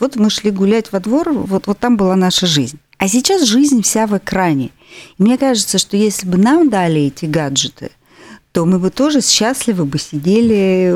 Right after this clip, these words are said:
в этих играх, соцсетях, и в Ютьюбе, и все, что сейчас есть у детей.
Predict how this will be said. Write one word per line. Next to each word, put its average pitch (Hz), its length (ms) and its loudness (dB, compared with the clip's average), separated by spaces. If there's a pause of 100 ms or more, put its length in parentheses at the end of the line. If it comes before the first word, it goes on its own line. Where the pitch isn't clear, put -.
в 175 140 -4
этих 180 360 -4
играх, 190 400 0
соцсетях, 185 840 -2
и 170 280 0
в 156 200 -4
Ютьюбе, 160 920 0
и 160 40 -2
все, 180 200 -2
что 156 180 -4
сейчас 147 420 -4
есть 143 280 -2
у - 20 0
детей. 135 380 -2